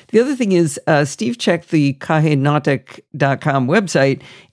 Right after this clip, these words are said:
and it's on sale for a thousand dollars right now. I don't know whether it's gonna go back up to fifteen hundred,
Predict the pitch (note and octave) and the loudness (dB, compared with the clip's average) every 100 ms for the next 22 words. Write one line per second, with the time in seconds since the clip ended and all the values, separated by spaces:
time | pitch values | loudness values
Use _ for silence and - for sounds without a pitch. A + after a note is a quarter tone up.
0 | - D#3 D#3 D#3 D#3 - D#3+ D3+ D3+ - | 0 4 4 4 2 2 2 2 0 -8
1 | - D#3+ D#3 C#3+ E3+ D#3 C#3+ D#3 D3 - | -2 0 2 2 2 2 0 0 0 0
2 | B3 D#4+ D#3 A#2+ G2 F#2+ G#2+ - A2 - | -2 0 0 0 2 0 -2 0 -2 0
3 | G#2 C2 - - B2 A#2+ B2 A#2+ B2 A#2+ | -4 -4 -8 -4 -2 0 -2 0 0 -2
4 | A#2+ C3 A#2 B2 C3+ - - - C3+ C#3 | -2 -2 0 0 0 -4 -8 -4 -2 -2
5 | B2 B2 B2 F3 G#3 G3+ | 0 0 2 4 2 0